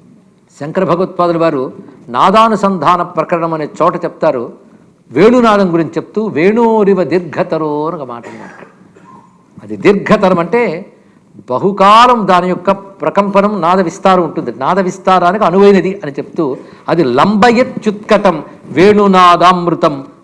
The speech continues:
సన్ననర్త స్వయం శ్రీ భవానీపతి. ఇలా ఇంద్రుడు వేణువు మోగిస్తున్నాడు.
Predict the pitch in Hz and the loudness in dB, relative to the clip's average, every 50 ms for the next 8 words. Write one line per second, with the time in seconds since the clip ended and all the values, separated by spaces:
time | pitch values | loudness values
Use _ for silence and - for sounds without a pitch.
0 | _ - 151 151 160 156 156 156 151 147 143 - - - - 139 120 - - - | _ -6 -6 -4 -4 -4 -4 -4 -4 -4 -8 -8 -10 -6 -6 -6 -6 -6 -8 -4
1 | 139 131 123 143 196 247 - - - - - - - 143 156 156 139 107 113 131 | -2 0 2 0 0 -2 -6 -14 -18 -18 -14 -10 -6 -4 -4 -4 -4 -4 -2 2
2 | 151 170 170 160 151 139 131 131 127 117 101 120 110 107 110 143 139 135 151 143 | 4 4 4 4 2 -2 -6 -10 -10 -12 -12 -12 -12 -12 -10 -8 -4 -2 -2 -2
3 | 135 160 175 185 202 175 151 - - - - - 143 170 202 208 202 180 175 165 | -2 -2 0 0 2 2 0 0 -4 -8 -8 -2 2 2 4 4 4 4 2 2
4 | 147 147 - - 156 151 123 110 | 0 -2 -6 -6 -6 -6 -6 -6